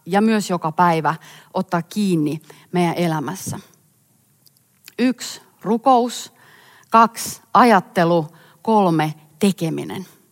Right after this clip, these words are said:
Ensimmäinen on rukous. Eli ruko-, Paavali puhuu rukouselämästä, joka voittaa ahdistuksen.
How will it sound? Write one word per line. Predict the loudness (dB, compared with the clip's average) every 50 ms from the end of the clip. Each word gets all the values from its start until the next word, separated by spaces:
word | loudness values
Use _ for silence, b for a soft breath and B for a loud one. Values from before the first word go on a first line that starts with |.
| _ _ _ _ _ _ _ _ _ _ _ _ _ _ _ b b b b b b b b
Ensimmäinen | 0 0 0 2 4 4 6 6 6 4
on | 2 0
rukous. | 0 -2 -4 -4 -4 -6 -6 -6 -6 -6 -8 -10 -12 -14 -16 -16 -10 -4
Eli | -2 0 0 0
ruko-, | -2 -4 -6 0 2 2 2 2
Paavali | 0 -2 0 0 2 0 0
puhuu | 0 -2 -4 -4 -2 -4
rukouselämästä, | -4 -4 -4 0 0 0 0 0 -2 -4 -2 -2 0 2 2 2 2 0 -2 -4 -8 -6 -4 -4 -4 -4 B B B B B B B -8
joka | -6 -2 -2 -2 0
voittaa | 0 0 0 0 -2 -4 -6 _ -2 -2 0 0 0 -2 -2 -4 B B B B
ahdistuksen. | -2 -2 -2 -2 -2 -8 -12 -12 -12 -12 -14 -14 -16 -14 -14 -12 -10 -12 -12